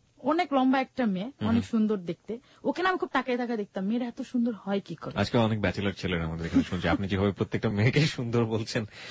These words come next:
Speaker 2: they will be greedy। ওকে,
Speaker 1: তারপর
Speaker 2: যাই হোক।
Speaker 1: হচ্ছে যে মীরা, তো মীরা বলছে, "জানিস, আহ,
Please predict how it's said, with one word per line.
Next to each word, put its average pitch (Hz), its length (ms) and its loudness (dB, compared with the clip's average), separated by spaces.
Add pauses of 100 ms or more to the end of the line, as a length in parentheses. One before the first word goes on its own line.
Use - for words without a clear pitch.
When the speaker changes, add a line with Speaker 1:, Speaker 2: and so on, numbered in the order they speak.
(280)
Speaker 2:
they 269 160 4
will 123 140 2
be 110 60 0
greedy। 120 300 0
ওকে, - 480 -10
Speaker 1:
তারপর - 160 2
Speaker 2:
যাই - 140 2
হোক। - 40 4
Speaker 1:
হচ্ছে - 140 -2
যে 247 240 2 (480)
মীরা, 214 300 4 (160)
তো 220 80 -2
মীরা 220 120 2
বলছে, 247 180 -2
"জানিস, 277 320 0
আহ, 202 260 2